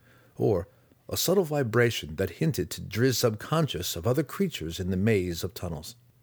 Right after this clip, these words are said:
Whatever the reason, Drizzt knew enough to follow his instincts, and he was not surprised when the telltale glow of a heat source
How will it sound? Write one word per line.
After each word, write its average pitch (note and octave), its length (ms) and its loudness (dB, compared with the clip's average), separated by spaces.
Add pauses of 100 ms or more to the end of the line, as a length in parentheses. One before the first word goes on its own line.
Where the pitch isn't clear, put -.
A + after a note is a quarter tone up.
(120)
Whatever D3+ 380 4
the F#3+ 100 4
reason, B2 540 -2 (420)
Drizzt E3 380 2
knew D3 180 4
enough C#3 360 0
to G#2 100 0
follow A2+ 380 2
his F#2+ 200 2
instincts, - 560 -4 (460)
and B2 120 4
he C#3 120 4
was A#2+ 160 2
not F3+ 240 2
surprised E2+ 600 0
when G#2+ 120 2
the F#2 80 2
telltale D#3 720 4
glow G2 460 2
of G2 140 -2
a G2+ 60 2
heat G3+ 260 0
source - 380 -2